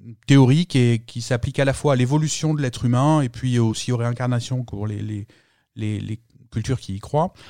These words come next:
qui est celle de l'involution, évolution, transvolution, qui sont les trois étapes de la conscience. Euh,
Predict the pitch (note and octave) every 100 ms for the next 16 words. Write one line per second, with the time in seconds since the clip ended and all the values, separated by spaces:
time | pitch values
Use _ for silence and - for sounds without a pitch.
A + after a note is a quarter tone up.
0 | - - C#3+ F3 E3 C3 C3 B2+ A#2 B2
1 | D#3 F3+ E3+ - F3+ F#3 G3 - C#3 D3+
2 | D3 - - F3+ - D3 C3 B2 A#2+ A2+
3 | - - _ _ - - _ - C3 F3+
4 | E3+ C3 - F#3+ G3 E3+ - D3+ - -
5 | - _ - A2+ D#3 D#3+ - D3 - -
6 | - - _ _ _ _ _ _ - A#2